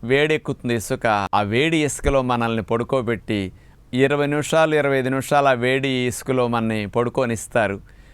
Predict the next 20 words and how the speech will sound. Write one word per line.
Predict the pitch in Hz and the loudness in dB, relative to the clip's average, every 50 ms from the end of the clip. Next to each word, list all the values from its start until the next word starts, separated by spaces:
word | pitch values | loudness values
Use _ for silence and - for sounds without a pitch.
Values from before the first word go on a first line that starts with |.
| - - - | -20 -8 -2
నొప్పులు | 120 127 - - 160 156 143 | -2 -2 0 0 -2 0 2
తగ్గుతాయి, | 139 139 117 127 - 135 131 - - | 0 0 0 0 -2 -2 -2 0 0
చెమటలు | 120 117 120 - - 131 | 0 0 0 -2 -4 -4
పడతాయి, | 101 123 117 104 107 - 107 101 98 87 | -2 -2 -2 -2 -2 -2 -2 -2 -2 -4
చక్కగా | - - - 120 113 98 - 110 123 131 | -8 -6 -4 -2 -2 -2 -2 -2 -2 -2
స్నానం | 127 - 120 110 104 98 101 98 92 | -2 -2 -2 -2 0 0 -2 -4 -4
చేసేస్తాం. | 90 90 87 - 87 87 - - - - - - - - - - - - - - - - | -6 -6 -8 -8 -10 -10 -10 -12 -14 -16 -18 -18 -18 -20 -20 -20 -20 -20 -20 -16 -2 0
అట్లాగే | 120 120 - 139 143 139 120 127 123 | 0 0 2 2 2 2 4 2 0
వేపాకు | 110 104 117 123 143 143 - 147 143 143 - - 127 | 2 2 4 4 4 4 2 2 2 2 0 -4 -6
స్నానం | 117 - - 123 117 117 117 120 120 110 | -6 -4 -2 0 0 0 0 0 -2 -2
కూడా | - 123 123 127 123 - 120 | -2 0 0 -2 -2 -2 -2
చేయించడానికి | 113 110 110 95 - - 110 107 110 107 | -2 -2 -2 -4 -4 -2 -2 -2 -2 -4
ఇక్కడ | 101 - 107 101 | -6 -6 -6 -6
ఫెసిలిటీ | 95 107 101 95 - 107 107 98 - 107 | -4 -6 -6 -6 -6 -8 -8 -6 -6 -8
ఉంటుంది. | 104 98 90 87 92 90 92 | -8 -8 -8 -10 -10 -8 -4
వేప | 92 101 107 110 - 113 113 - - | 0 2 2 2 2 0 -2 0 0
పేస్ట్ | 120 123 117 - - 127 | -2 -2 -2 -2 -2 -2
అంతా | 117 113 101 - 110 101 98 | -2 -2 0 0 2 2 2
ఒంటికి | 104 107 104 - - 110 110 | 0 -2 -4 -4 -4 -4 -2
రాసి | 104 107 104 104 - - - 104 95 | 0 2 0 0 -2 -4 -6 -6 -6